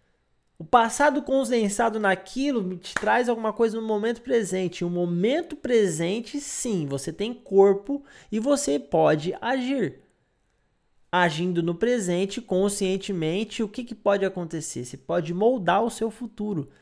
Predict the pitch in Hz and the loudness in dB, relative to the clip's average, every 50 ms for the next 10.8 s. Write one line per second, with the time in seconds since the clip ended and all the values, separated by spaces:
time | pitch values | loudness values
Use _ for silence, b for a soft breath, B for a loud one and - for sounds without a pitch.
0 | b b b b b b b b _ _ _ _ _ _ _ _ _ - - 160 | b b b b b b b b _ _ _ _ _ _ _ _ _ -2 0 0
1 | 160 160 - 269 277 269 - 254 262 269 226 247 233 240 240 - - 220 226 233 | 0 4 2 2 2 2 4 6 6 6 6 4 0 -2 -2 2 2 0 2 0
2 | 208 - 185 165 165 202 240 240 240 - - - - - 185 185 - - 208 226 | -4 -6 -8 -4 -2 -2 -2 -2 -2 -6 -8 -8 -2 0 0 0 0 0 -2 -2
3 | 240 262 269 240 190 175 175 165 147 131 b b b b b b b b - 254 | -2 -2 -2 -2 0 0 0 0 0 -4 b b b b b b b b -12 -4
4 | - 302 285 247 233 233 208 180 147 127 110 - b b b b b b - 254 | 0 2 2 4 6 6 6 6 6 4 0 -4 b b b b b b 0 4
5 | 262 262 247 233 - - - 185 185 - 147 170 165 160 156 156 151 139 - - | 4 4 6 4 2 2 2 2 4 4 4 4 4 4 4 4 2 2 0 0
6 | - 196 208 196 190 208 226 226 240 240 240 233 - _ _ _ _ _ _ _ | 2 4 4 4 4 4 4 6 6 4 4 0 -4 _ _ _ _ _ _ _
7 | _ _ _ _ _ _ _ _ _ _ _ - - 185 185 180 175 170 160 147 | _ _ _ _ _ _ _ _ _ _ _ -2 2 6 6 6 6 6 4 2
8 | 127 - - 185 185 170 170 170 170 180 190 196 208 208 202 202 - - _ _ | 0 0 0 2 2 2 2 2 4 6 8 8 8 8 6 2 -6 -18 _ _
9 | _ _ _ _ _ _ _ _ _ _ _ _ _ _ - _ - 170 175 175 | _ _ _ _ _ _ _ _ _ _ _ _ _ _ -20 _ -6 0 0 0
10 | 170 - - - 220 202 190 196 202 208 202 196 - - - _ | 0 0 -2 2 4 6 8 8 8 8 6 2 -2 -12 -20 _